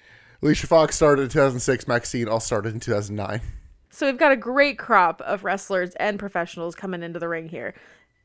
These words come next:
Speaker 2: Obviously, you can tell that there are already favorites because you recognize names that go on to be on the roster later on.
Speaker 1: Yes.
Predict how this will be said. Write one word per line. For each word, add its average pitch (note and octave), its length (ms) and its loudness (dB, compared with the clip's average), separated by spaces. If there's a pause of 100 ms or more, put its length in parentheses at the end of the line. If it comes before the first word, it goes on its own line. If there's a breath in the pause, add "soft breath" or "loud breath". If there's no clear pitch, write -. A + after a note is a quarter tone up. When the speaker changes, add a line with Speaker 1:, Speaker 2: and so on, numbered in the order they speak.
(220)
Speaker 2:
Obviously, C4 480 8
you G#3+ 80 -2
can A3 140 -2
tell G3+ 180 0
that F#3 100 -8
there F#3+ 140 4
are F#3+ 140 4
already G#3+ 420 6 (260)
favorites E3+ 540 -4
because G3 320 -4
you G3+ 120 -4
recognize F3+ 600 -2
names G3+ 360 -2
that F#3 120 -2
go F#3 160 2
on F3+ 140 0
to F#3+ 80 -10
be F3+ 100 -6
on E3 140 -4
the E3 80 -8
roster F3+ 340 -2
later D#3 300 -6
on. - 240 -8 (120)
Speaker 1:
Yes. - 460 -6